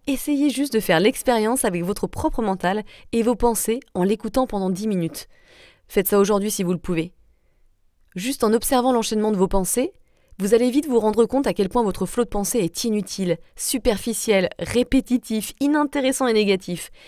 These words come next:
C'est parfois très comique d'ailleurs. Toutes les négativités sont le résultat de ne pas être connecté au présent. Eckhart nous explique que si vous êtes vraiment dans le moment présent, vous ne pouvez pas être malheureux. Comme je l'ai dit,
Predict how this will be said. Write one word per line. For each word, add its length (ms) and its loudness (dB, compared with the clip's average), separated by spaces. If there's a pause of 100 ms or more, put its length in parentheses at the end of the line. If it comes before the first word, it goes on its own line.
(140)
C'est 180 -4
parfois 340 0
très 300 -2
comique 380 2
d'ailleurs. 380 2 (540)
Toutes 200 -4
les 80 2
négativités 640 0
sont 100 -2
le 100 2
résultat 380 2
de 80 0
ne 120 2
pas 180 0
être 200 -2
connecté 480 0
au 60 4
présent. 400 -2 (720)
Eckhart 300 0
nous 160 0
explique 300 -4
que 60 0
si 160 -4
vous 120 0
êtes 80 2
vraiment 260 2
dans 100 4
le 60 2
moment 200 2
présent, 380 0 (140)
vous 160 -6
ne 80 -2
pouvez 260 0
pas 140 0
être 220 -2
malheureux. 320 -2 (960)
Comme 180 2
je 100 4
l'ai 160 4
dit, 260 0